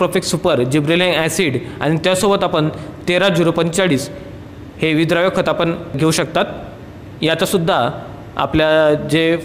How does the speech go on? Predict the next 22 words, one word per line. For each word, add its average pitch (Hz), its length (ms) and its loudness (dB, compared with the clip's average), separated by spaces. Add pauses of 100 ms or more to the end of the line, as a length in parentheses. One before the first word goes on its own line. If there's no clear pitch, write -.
(480)
शेंगा 175 360 2
तयार 185 160 2
होतात 147 240 2
त्यामध्ये 165 380 2
नक्कीच 165 400 0 (260)
चांगला 156 220 2
फायदा 143 260 2
होईल. 170 500 0
तेरा 180 160 4
झिरो 180 180 4
पंचेचाळीस 175 540 2
हे 175 120 2
सुद्धा 175 260 2
आपण 165 280 0
पंच्याहत्तर 156 540 0
ग्रॅम 165 180 2
प्रति 165 360 2 (640)
पंधरा 160 220 2
लिटर 180 200 2
पंप 180 440 0
याप्रमाणे 147 480 2
यामध्ये 151 360 4